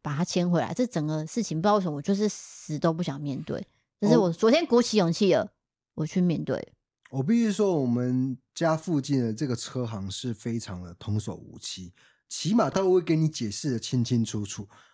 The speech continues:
Speaker 2: 那你这个东西要换，你这个东西要换，然后条列式的举出来，你就知道他不会在那边画大饼还是什么的。
Speaker 1: 对，
Speaker 2: 对。
Speaker 1: 因为有一次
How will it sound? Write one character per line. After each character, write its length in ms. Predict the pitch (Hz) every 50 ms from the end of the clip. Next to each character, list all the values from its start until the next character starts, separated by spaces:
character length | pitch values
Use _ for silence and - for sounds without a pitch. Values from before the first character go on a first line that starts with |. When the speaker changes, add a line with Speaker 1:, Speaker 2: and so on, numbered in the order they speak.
| _ _ -
Speaker 2:
那 120 | 160 165
你 160 | 151 131 123 117
这 140 | - -
个 60 | 156 143
东 200 | 165 156 156 147
西 160 | - - 151
要 160 | 156 139 127
换， 240 | 123 165 143 120 107
你 60 | 104
这 100 | - 139
个 80 | 120 117
东 180 | 113 117 117
西 260 | 113 - - 110 110
要 180 | 113 110 104 101
换， 260 | 95 117 110 101 98
然 100 | 104 117
后 120 | 135 147 139
条 300 | - - - 110 104 120
列 200 | 131 127 123 113
式 200 | - 131 120 104
的 80 | 98
举 220 | 98 - - 101 90
出 280 | - - - 107 110
来， 160 | 101 - 117 _ - - - _ _ -
你 100 | 131 135
就 140 | 170 214 170
知 200 | 156 175 175 170
道 200 | - 175 165 160
他 160 | - 170 156
不 240 | 160 - - 120 110
会 160 | 143 147 127
在 180 | - 139 127
那 80 | 123 120
边 300 | 123 123 120 120 123 120
画 200 | - - 147 120
大 220 | 120 - 107 92
饼 240 | 90 - - 92 80 -
还 140 | 101 - -
是 60 | 95 95
什 140 | - - 85
么 160 | - - - -
的。 220 | - - - 113 -
Speaker 1:
对， 260 | - 165 143 87 - - _ _ _ _ _
Speaker 2:
对。 120 | - 202 247
Speaker 1:
因 40 | 294
为 140 | 311 294
有 180 | 254 190 170 180
一 40 | 180
次 760 | - - - 254 247 240 226 214 202 196 190 180 175 175